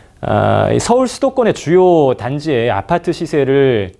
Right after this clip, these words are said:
어, 평가해 볼 수 있는 이 분양 가격을 예측해 볼 수 있는 방법은 크게 두 가지로 나뉘어지죠. 분양가 상한제 적용 지역과 그리고, 어, 고분양가 관리 지역 크게 두 가지로 나눠보시면 되겠는데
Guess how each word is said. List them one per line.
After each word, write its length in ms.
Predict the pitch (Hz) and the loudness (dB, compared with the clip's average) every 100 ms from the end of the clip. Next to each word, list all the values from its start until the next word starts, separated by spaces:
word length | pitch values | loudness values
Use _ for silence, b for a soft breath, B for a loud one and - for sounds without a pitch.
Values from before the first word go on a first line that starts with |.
| - | -14
어, 240 | 110 101 | -10 -8
평가해 400 | - 202 208 190 | -4 -4 2 2
볼 160 | 156 131 | 4 0
수 220 | - 127 | -2 -6
있는 380 | 113 113 101 151 | -4 -4 -6 -8
이 100 | 135 | -10
분양 320 | 107 135 165 170 | -6 -2 -2 0
가격을 360 | 147 123 104 | -2 -2 -4
예측해 280 | 107 - 170 | -4 -4 -4
볼 120 | 135 | -4
수 100 | 117 | -4
있는 140 | 123 110 | -8 -8
방법은 340 | 107 104 135 | -8 -6 -8
크게 360 | - 180 175 B B - | -4 -2 -2 B B -14
두 140 | - 127 | -4 0
가지로 540 | 180 160 139 101 95 135 | 0 2 0 -2 -6 -12
나뉘어지죠. 680 | 127 107 139 123 104 98 127 B B B - | -6 -4 -2 -4 -4 -10 -12 B B B 0
분양가 340 | 160 196 196 | 2 4 2
상한제 360 | 190 175 156 151 | 2 0 0 -2
적용 440 | 127 127 123 110 | -2 -2 -4 -6
지역과 680 | 104 131 117 - 101 104 160 b b _ | -4 -2 -2 -4 -6 -4 -8 b b _
그리고, 460 | 123 135 190 190 B B B | -4 0 0 -2 B B B
어, 260 | 110 101 95 | -8 -6 -6
고분양가 420 | - 135 214 214 190 | -2 0 0 0 -2
관리 240 | 135 131 | -2 -4
지역 240 | - 101 | -6 -10
크게 180 | - - | -10 -12
두 180 | 151 113 | -10 -4
가지로 300 | 135 139 123 | -2 -2 -6
나눠보시면 580 | 104 101 113 107 123 113 | -6 -8 -8 -8 -8 -8
되겠는데 680 | 107 110 117 104 95 139 | -6 -4 -4 -4 -6 -6